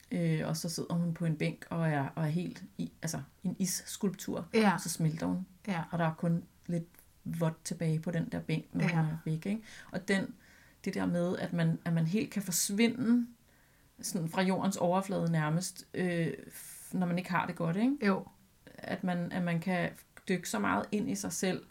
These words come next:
Speaker 1: og forskanse sig så meget ind i sig selv, så ingen mere kan se dig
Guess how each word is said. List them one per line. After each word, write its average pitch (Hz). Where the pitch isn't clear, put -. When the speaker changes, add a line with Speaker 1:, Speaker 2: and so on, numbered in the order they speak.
Speaker 1:
og 165
forskanse -
sig 202
så 202
meget 180
ind 190
i 196
sig 196
selv, 185
så -
ingen 202
mere 196
kan 196
se -
dig -